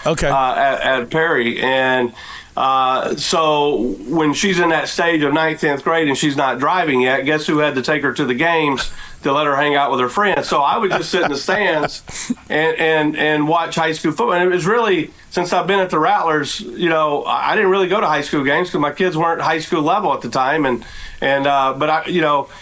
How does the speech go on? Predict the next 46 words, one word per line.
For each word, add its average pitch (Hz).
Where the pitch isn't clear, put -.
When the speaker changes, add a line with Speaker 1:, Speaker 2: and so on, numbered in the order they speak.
Speaker 2:
I, 160
I, 151
you 180
know, 151
uh, 151
we 170
would 175
go, 175
and 156
then, 147
you 170
know, 143
Cody 170
obviously 156
was 139
a 131
young 147
kid 151
and, 135
and, 131
uh, 123
loved 143
watching 147
Brock, 143
and, 123
you 143
know, 135
it -
was 131
every 147
Friday, 147
"Hey, 143
let's 139
go 147
watch 135
Brock 143
play." 143
And, 123
you 240
know, 196
the, 180
the 165
kid 214
was 170
a 151
winner, 143